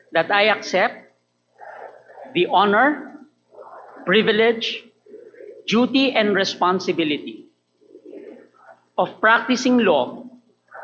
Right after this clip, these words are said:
in the Philippines as an officer of the court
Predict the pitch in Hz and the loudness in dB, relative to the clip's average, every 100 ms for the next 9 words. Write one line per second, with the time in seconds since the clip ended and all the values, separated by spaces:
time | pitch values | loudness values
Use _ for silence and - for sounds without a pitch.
0 | - - _ _ _ 190 185 185 202 220 | -20 -20 _ _ _ -2 2 2 2 2
1 | 247 247 277 302 - - - - _ _ | 2 2 2 0 -4 -14 -16 -20 _ _
2 | _ _ - - 185 208 196 196 254 262 | _ _ -20 -6 -2 0 0 2 2 4
3 | 269 262 240 214 185 - 165 127 143 | 0 2 2 4 0 -2 0 0 -4